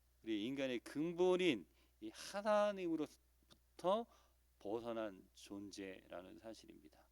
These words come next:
그러니까 그 간역을 다시 우리가 돌이키고 간역을 올바로 향한다라면 우리는 무한한 기쁨과 풍성한 삶을 살아갈 수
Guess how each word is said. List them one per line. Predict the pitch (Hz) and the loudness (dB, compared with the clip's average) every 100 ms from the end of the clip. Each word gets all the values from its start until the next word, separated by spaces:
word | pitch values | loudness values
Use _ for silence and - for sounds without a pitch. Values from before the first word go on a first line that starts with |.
| _ - _ - | _ -20 _ -16
그러니까 | 196 190 170 175 | -4 0 2 2
그 | _ | _
간역을 | - - 123 147 165 160 160 | -8 -6 -2 4 4 4 2
다시 | - - - 160 160 98 - _ _ _ _ | 0 -12 -6 2 2 2 -4 _ _ _ _
우리가 | 120 127 147 127 85 _ _ _ _ - | -8 0 4 4 2 _ _ _ _ -6
돌이키고 | - 147 165 - 143 135 131 87 _ _ | -2 2 2 2 -4 -2 -2 -4 _ _
간역을 | - 117 123 123 - | -10 -4 -2 -4 -6
올바로 | 107 139 151 165 160 151 | -4 0 4 6 6 2
향한다라면 | 139 143 147 117 104 104 131 196 240 - - - _ _ | 0 -2 -2 -2 -4 -2 2 2 2 -4 -20 -20 _ _
우리는 | 104 110 92 | -8 -8 -6
무한한 | 98 113 110 104 | -2 -2 -2 -6
기쁨과 | - - - 92 104 151 240 247 _ _ _ | -10 -16 -14 -6 0 2 2 -2 _ _ _
풍성한 | - 196 170 160 147 160 | -12 -12 -8 -4 -2 -2
삶을 | 160 127 107 113 180 202 | -4 -8 -6 -2 -2 -4
살아갈 | - 117 107 82 | -10 -12 -10 -12
수 | 82 - 156 | -14 -4 -2